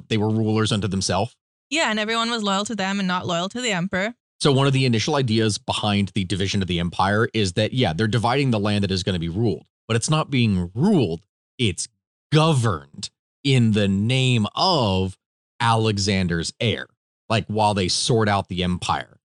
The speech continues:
Speaker 1: So the different commanders are taking over different plots of land to kind of rule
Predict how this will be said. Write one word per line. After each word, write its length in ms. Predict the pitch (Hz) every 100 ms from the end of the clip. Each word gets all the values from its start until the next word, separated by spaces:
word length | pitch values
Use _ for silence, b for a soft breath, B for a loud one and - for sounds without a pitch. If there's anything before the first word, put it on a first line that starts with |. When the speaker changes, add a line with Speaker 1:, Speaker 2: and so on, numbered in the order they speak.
| _ _ _
Speaker 1:
So 220 | - 117
the 100 | 95
different 360 | 92 127 156 143
commanders 600 | 170 147 151 120 107 95
are 120 | 98
taking 420 | 95 - 120 120
over 220 | 113 101 104
different 340 | 104 110 -
plots 320 | - 95 90
of 80 | 82
land 460 | 104 147 117 95 92
to 60 |
kind 340 | 98 - 104 92
of 140 | 85 _ _
rule 500 | 131 233 156 104 104